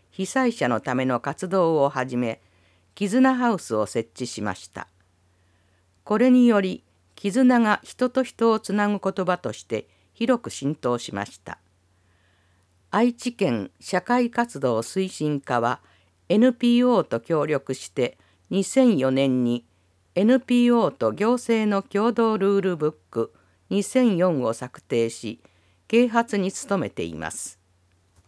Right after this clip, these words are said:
一宮市においても、地域ふれあい課が市民共同課に名称変更するなど、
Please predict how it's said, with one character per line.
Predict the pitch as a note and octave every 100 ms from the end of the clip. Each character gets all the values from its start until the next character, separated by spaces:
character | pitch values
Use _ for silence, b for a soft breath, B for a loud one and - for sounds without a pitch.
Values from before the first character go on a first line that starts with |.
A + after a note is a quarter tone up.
| _ _ _ _ _ _ -
一 | F3+ -
宮 | B3+ C4+ B3+ C4
市 | C4+ D3+
に | B2+
お | G#2 C#3
い |
て | C3+ C3+
も、 | A2 A2 - _ _
地 | - - C#4
域 | A#3 -
ふ | B2+ D#3+
れ | F#3+ F#3
あ |
い | E3+ D#3
課 | C#3
が | C#3+ B2+ -
市 | - C4
民 | C4+ A#3 B2+
共 | - F#3 G3+
同 | F#3+ F3+
課 | F3 E3
に | D#3+
名 | C3 G#3
称 | G#3+ G#3 G3+
変 | G3 F3 C#3+
更 | A2+ A2+
す | - A#2
る | A#2+
な | A2
ど、 | A2 G2+